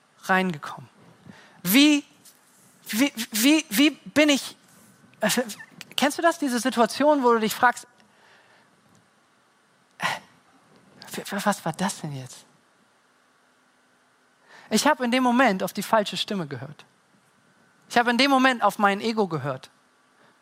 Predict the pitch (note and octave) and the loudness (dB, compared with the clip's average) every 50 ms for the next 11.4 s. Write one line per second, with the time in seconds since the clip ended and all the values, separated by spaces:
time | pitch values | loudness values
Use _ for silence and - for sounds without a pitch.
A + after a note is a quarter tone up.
0 | _ _ _ _ _ _ _ _ _ _ _ _ _ _ _ _ - G3 G#3 G3+ | _ _ _ _ _ _ _ _ _ _ _ _ _ _ _ _ 0 2 2 4
1 | - A#3 A3+ G#3+ G3 E3+ G#3 A#3 - - - G3 D#3+ D#3 C#3+ D3 D#3 - _ _ | 4 4 2 2 0 0 0 -2 -2 -4 -8 -6 -4 -4 -6 -6 -8 -12 _ _
2 | _ _ _ _ _ _ _ _ G3 G3+ - - A#3 A3+ G#3 G3 E3+ - G3 F3 | _ _ _ _ _ _ _ _ -2 -2 0 -2 -2 -2 -2 -2 -4 -6 -8 -10
3 | - - A3 G3 G3+ G#3 F#3+ G3 F#3 E3 G#3 G3+ F#3 F3+ - - - F#3+ F#3+ F#3+ | -4 -2 0 2 2 0 -2 -2 -2 0 2 2 2 0 -2 -4 -4 -2 -2 -2
4 | F#3+ - G3+ G3+ G#3 - G#3 F3+ - - F#3 F3+ F3 F3 F3+ F3+ - - - - | 0 2 2 2 2 0 -4 -4 0 2 2 4 2 2 0 -4 -10 -16 -20 -20
5 | - - - - - - - - - _ _ _ _ _ _ _ - G3 F#3+ F3+ | -20 -20 -20 -20 -20 -20 -20 -20 -20 _ _ _ _ _ _ _ 0 2 2 0
6 | - - - - - - - - - - - - - _ - - - - - _ | -2 -6 -12 -20 -20 -20 -20 -20 -20 -20 -20 -20 -18 _ -18 -18 -18 -20 -20 _
7 | - - - - - - - B3 A#3+ A#3 - - D4+ D#4 - - D#3 C3 A#2+ - | -20 -20 -20 -20 -16 -4 -2 -2 -2 -2 -2 -2 -2 -2 -2 -6 -10 -10 -10 -12
8 | - - _ _ _ _ _ _ _ - _ _ _ - _ _ _ _ _ _ | -14 -18 _ _ _ _ _ _ _ -20 _ _ _ -20 _ _ _ _ _ _
9 | _ _ _ _ _ _ _ _ _ _ _ _ _ - - - F#3+ F#3+ A3 B3 | _ _ _ _ _ _ _ _ _ _ _ _ _ -20 -8 -4 0 2 2 4
10 | B3 C4+ C#4 C#4+ C4+ - B3+ A#3 B3 A3+ A3+ A3 G#3 A3 G#3 - G#3+ G3 - - | 4 4 4 4 2 2 0 0 2 2 2 2 2 0 2 2 2 2 2 0
11 | - D#4+ C#4 A3 G3 F#3+ F3 | 2 4 4 4 4 2 -2